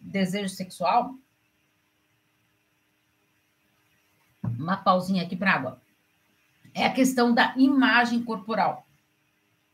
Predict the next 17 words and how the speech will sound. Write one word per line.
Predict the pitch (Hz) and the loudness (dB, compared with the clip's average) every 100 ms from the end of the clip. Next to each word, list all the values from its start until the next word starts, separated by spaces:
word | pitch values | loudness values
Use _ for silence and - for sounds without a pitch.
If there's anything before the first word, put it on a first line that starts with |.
| _ _ - | _ _ -16
O | |
que | - 262 | -4 -2
que | - | -2
isso | - - | -6 -4
tem | 285 | 0
a | 269 | 0
ver, | 202 196 | 0 0
Paula? | 226 202 165 147 - - - - | 2 2 2 -2 -10 -20 -20 -4
A | 226 | 2
imagem | 240 254 320 277 269 - | 4 6 6 4 -2 -2
corporal, | 254 254 233 170 | -2 0 2 2
o | 170 | 0
que | 370 | -2
que | 311 | 2
é | 247 | 2
isso? | 160 151 - - | 0 -10 -12 0
É | 208 208 208 196 | 2 2 0 -4